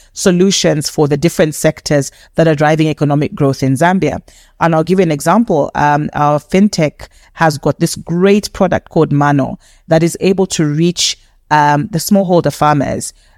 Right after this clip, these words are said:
um, in the outskirts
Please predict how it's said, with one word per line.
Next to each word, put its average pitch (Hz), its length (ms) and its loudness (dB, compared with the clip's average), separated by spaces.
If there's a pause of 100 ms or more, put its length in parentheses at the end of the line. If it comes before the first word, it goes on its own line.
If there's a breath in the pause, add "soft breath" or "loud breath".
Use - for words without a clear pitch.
(120)
um, 147 360 0 (100)
in 175 440 2 (140)
the 156 720 0 (340)
outskirts 180 720 -2